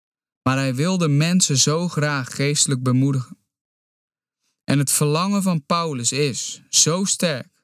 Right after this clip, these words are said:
dat hij niet langer kan wachten, zoals we lazen in vers één.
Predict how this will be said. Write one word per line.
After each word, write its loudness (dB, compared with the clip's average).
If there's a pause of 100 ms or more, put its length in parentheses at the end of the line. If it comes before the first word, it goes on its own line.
(120)
dat -2
hij 2
niet 2
langer 0
kan -2
wachten, -4 (380)
zoals 0
we -4
lazen 0
in 2
vers 0
één. -2